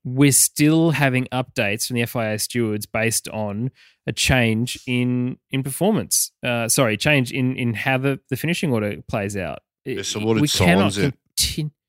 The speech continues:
Speaker 1: we
Speaker 2: end
Speaker 1: can't
Speaker 2: up
Speaker 1: continue
Speaker 2: with?
Speaker 1: to have this. He's and he ended up in sixth. So,
Speaker 2: Ridiculous.
Speaker 1: you know,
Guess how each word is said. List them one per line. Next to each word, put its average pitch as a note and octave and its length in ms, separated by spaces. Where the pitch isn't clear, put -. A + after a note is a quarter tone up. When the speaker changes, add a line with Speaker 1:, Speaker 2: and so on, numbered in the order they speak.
Speaker 1:
we E3+ 100
Speaker 2:
end F#3+ 60
Speaker 1:
can't A#3+ 140
Speaker 2:
up - 60
Speaker 1:
continue F3+ 380
Speaker 2:
with? D3+ 80
Speaker 1:
to - 40
have D3+ 300
this. C#3 240
He's F#3 400
and F#3+ 240
he F#3+ 140
ended G3+ 160
up G#3 160
in G3 100
sixth. - 560
So, E3 220
Speaker 2:
Ridiculous. C#3+ 680
Speaker 1:
you D#3+ 120
know, C3 180